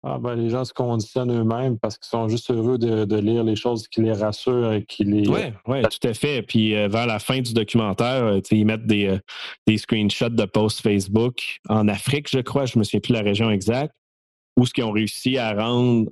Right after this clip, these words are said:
Speaker 2: euh, à diviser le pays en deux, mais là-bas, c'est des guerres civiles. C'est pas, « Ah, toi, tu prends pour la droite, je t'aime pas. » Non, c'est comme,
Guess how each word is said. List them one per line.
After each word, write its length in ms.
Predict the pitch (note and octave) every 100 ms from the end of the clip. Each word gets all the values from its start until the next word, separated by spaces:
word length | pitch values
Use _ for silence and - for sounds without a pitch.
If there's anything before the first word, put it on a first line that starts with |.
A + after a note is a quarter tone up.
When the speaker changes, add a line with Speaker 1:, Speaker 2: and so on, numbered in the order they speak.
| -
Speaker 2:
euh, 300 | G#2+ G2 G2
à 80 | G2+
diviser 340 | A2 G#2+ - B2
le 140 | A#2
pays 340 | - G#2 A2 A2+
en 200 | G2+ G2
deux, 240 | A2 D#3+
mais 160 | C3 G2+
là-bas, 260 | G2+ A#2+
c'est 140 | C#3+ G#2+
des 100 | G#2
guerres 240 | A2 G#2
civiles. 480 | - G2 G#2+ A#2 F#2+ - _ _ _ -
C'est 240 | - G2
pas, « 800 | - A#2 A#2+ G#2+ A#2+ B2+ B2+ A#2
Ah, 60 | G#2+
toi, 160 | A#2+
tu 80 | -
prends 140 | - A2
pour 160 | -
la 60 | G2
droite, 300 | G2 A2+ -
je 60 |
t'aime 220 | - G2 F2+
pas. » 200 | C3 C#3
Non, 200 | A2 A#2+
c'est 180 | A2+ G2+
comme, 320 | G2+ G#2+ G#2+